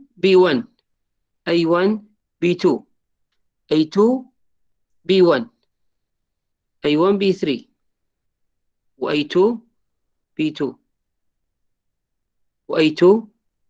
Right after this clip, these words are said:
بي ثري، بي وان،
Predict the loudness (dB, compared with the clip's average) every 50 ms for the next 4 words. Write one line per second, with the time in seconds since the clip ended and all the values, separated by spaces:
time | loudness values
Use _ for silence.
0 | _ _ -2 0 0 0 -2 -4 -4 -4 -6 -12 _ _ _ _ _ _ _ _
1 | _ _ _ _ _ _ _ _ _ _ _ -4 0 2 2 2 2 2 2 2
2 | 2 2 0 -4 -8 _ _ _ _ _ _ _ _ _ _ _ 2 2 4 4
3 | 4 2 -2 -6